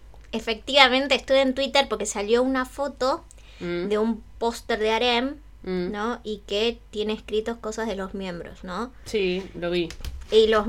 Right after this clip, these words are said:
Speaker 1: a ver, voy a buscar lo que dice para no expandir,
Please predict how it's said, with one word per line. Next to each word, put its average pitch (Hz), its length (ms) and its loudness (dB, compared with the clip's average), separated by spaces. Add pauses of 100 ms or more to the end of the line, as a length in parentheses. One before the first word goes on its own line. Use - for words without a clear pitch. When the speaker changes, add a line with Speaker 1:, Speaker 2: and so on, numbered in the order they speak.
(120)
Speaker 1:
a 202 120 6
ver, 208 140 4
voy 214 120 2
a 214 60 4
buscar 208 280 0
lo 214 140 0
que 190 160 0
dice 214 280 -2
para 175 240 2
no 180 320 0
expandir, 196 800 0